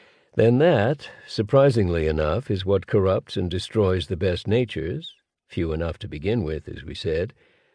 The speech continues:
for the noblest pursuit. From them come the ones who wreak the greatest evil on cities and individuals, as well as the ones who do good, if their stream should flow in that direction.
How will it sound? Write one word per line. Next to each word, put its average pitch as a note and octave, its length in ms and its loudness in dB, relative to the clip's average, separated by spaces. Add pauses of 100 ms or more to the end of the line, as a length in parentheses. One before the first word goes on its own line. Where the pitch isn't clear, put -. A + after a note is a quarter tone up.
(160)
for A2 120 0
the A#2 100 4
noblest G#2 600 0
pursuit. B2 540 -4 (840)
From G#2+ 220 4
them F#2+ 380 2
come G#2 260 2
the F#2 100 2
ones F#2 380 0
who E2+ 180 0
wreak G2+ 340 -2
the E2 120 -4
greatest F#2+ 480 -2
evil F#2+ 340 0
on D#2 220 -4
cities D#2+ 560 -2
and E2+ 140 -2
individuals, F#2 880 -2 (420)
as D3+ 140 -2
well F#3 180 6
as A#2+ 160 4
the A#2 100 4
ones A2+ 300 2
who A#2 100 0
do A#2 200 0
good, F#2+ 520 2 (220)
if D2+ 200 -12
their E2+ 220 -6
stream G2+ 420 0
should D#2 260 -8
flow G#2+ 280 2
in D2+ 120 -4
that D2+ 160 -6
direction. G2 600 -4